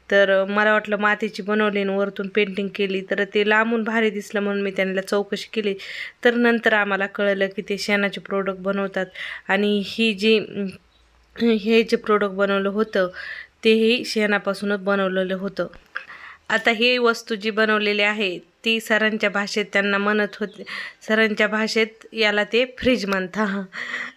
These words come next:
Actually ना आपण फ्रीजमध्ये फळं वगैरे ठेवतो का, तर ते फ्रीजमध्ये फळं ठेवायची गरजच नाही. याच्यामध्ये जर तुम्ही फळं ठेवले तर पाच सहा दिवस फळाला काही होत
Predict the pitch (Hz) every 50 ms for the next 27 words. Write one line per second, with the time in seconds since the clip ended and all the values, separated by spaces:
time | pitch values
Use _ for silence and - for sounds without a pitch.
0 | _ 254 214 202 220 240 240 - - 277 247 247 262 247 247 254 262 277 247 -
1 | 233 240 240 233 226 226 233 233 220 - 247 262 254 240 247 240 233 226 240 240
2 | - 233 233 240 233 233 226 226 220 220 220 214 - 233 233 226 233 233 208 -
3 | 202 202 220 - - - - - - - - 220 202 - 196 - - 233 240 233
4 | 233 233 226 208 214 214 220 226 226 226 220 220 214 214 214 208 - - 208 185
5 | 202 214 214 214 196 208 208 208 214 208 202 196 190 185 180 202 208 214 202 220
6 | 214 214 220 214 214 214 202 190 208 208 202 202 208 202 202 196 196 - 214 214
7 | 214 208 202 - 220 226 226 208 208 190 185 - - - - - - - - _
8 | _ - 214 214 214 214 214 220 220 - - 226 226 226 196 220 208 208 208 202
9 | - - 196 202 202 202 196 196 196 - 208 202 214 220 214 208 208